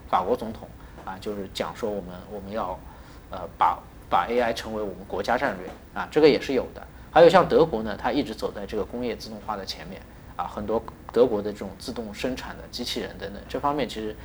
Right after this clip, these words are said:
其实都一直发展得很好。所以我觉得欧洲呢，就还是有不错的A I的人才和这方面的基因，但是可能因为大公司缺乏，资金方面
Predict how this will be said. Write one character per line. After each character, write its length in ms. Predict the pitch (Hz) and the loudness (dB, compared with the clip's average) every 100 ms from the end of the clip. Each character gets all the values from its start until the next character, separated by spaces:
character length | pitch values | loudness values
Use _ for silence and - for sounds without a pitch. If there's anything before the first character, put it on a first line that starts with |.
| - - - | -18 -18 -12
其 120 | 113 | -8
实 220 | 113 104 104 - - | -6 -6 -10 -16 2
都 140 | 131 | 2
一 100 | 131 | 2
直 140 | 120 101 | -2 -4
发 200 | 120 123 | 0 -2
展 120 | 104 | -2
得 60 | 98 | -12
很 200 | - 117 | -12 -10
好。 200 | - - - - - | -10 -10 -14 -18 -16
所 140 | - 180 | 6 10
以 40 | |
我 120 | 185 | 10
觉 80 | 123 | 10
得 120 | 147 | 4
欧 180 | 160 233 | 10 10
洲 160 | 247 226 | 10 6
呢， 140 | 180 123 | 4 0
就 100 | 160 131 104 | 0 0 0
还 160 | - | 0
是 140 | 156 208 | 2 4
有 100 | 107 | 2
不 140 | - | 0
错 160 | - 160 | 0 2
的 80 | 104 | 2
A 140 | 131 | 2
I 100 | 139 | 2
的 140 | 127 | 0
人 200 | 98 101 | -2 -4
才 300 | - 101 95 - | -8 -10 -10 -12
和 260 | - 95 95 - | -10 -8 -8 -10
这 100 | - | -10
方 160 | - 127 | -8 -8
面 120 | 120 | -8
的 60 | 92 | -10
基 220 | - 135 | -6 -4
因， 140 | 156 160 - - - - - | -4 -6 -14 -18 -18 -18 2
但 160 | 190 160 | 6 6
是 80 | |
可 160 | 151 120 | 4 0
能 120 | 107 | -2
因 120 | 123 | 0
为 140 | 143 127 | 4 6
大 160 | 139 113 | 6 4
公 140 | 117 | 0
司 220 | 117 120 | -6 -8
缺 240 | 113 123 117 | -6 -4 -4
乏， 280 | 85 85 101 | -4 -6 -6
资 160 | 135 | -6
金 200 | 131 139 | -4 -4
方 160 | 139 131 | -4 -4
面 240 | 123 104 | -4 -8